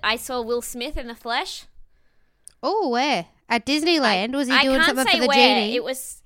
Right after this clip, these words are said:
Speaker 1: it was somewhere where he belonged and that I was somehow allowed into the same place, but he was
Speaker 2: Okay.
Speaker 1: there.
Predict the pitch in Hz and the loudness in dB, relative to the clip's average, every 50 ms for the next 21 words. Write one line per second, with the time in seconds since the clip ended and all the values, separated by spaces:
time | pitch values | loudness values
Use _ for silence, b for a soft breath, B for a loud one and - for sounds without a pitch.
0 | _ - 247 254 254 254 - - 294 285 311 320 311 269 262 254 240 247 226 254 | _ -10 -8 -8 -8 -8 -6 -6 -6 -6 -4 -6 -4 -2 0 0 0 -2 -2 -6
1 | 254 247 214 233 226 214 208 202 175 170 180 - 233 - - - _ - 214 208 | -8 -6 -6 -4 -2 0 0 -2 -2 -4 -8 -14 -16 -18 -18 -12 _ -8 -8 -6
2 | 208 208 202 190 190 202 208 208 202 214 214 - 226 202 220 214 208 196 190 190 | -6 -6 -2 0 0 0 0 -2 -6 -8 -10 -10 -10 -10 -10 -10 -8 -8 -6 -6
3 | 190 185 180 180 175 180 185 180 - - 180 180 170 165 202 - - - 202 202 | -6 -6 -4 -4 -4 -4 -4 -6 -8 -12 -14 -14 -14 -16 -18 -18 -18 -18 -16 -12
4 | - 208 190 185 180 180 165 - - 185 139 117 214 - - - - B B B | -10 -10 -10 -10 -12 -14 -14 -10 -8 -8 -8 -8 -12 -14 -16 -18 -20 B B B
5 | B B B B - - 214 196 - - - - 214 247 233 247 - - 214 294 | B B B B -8 -4 -4 -4 -4 -6 -12 -14 -14 -10 -8 -8 -8 -6 -4 -4
6 | 269 202 190 175 165 143 | -4 -2 -2 -4 -4 -6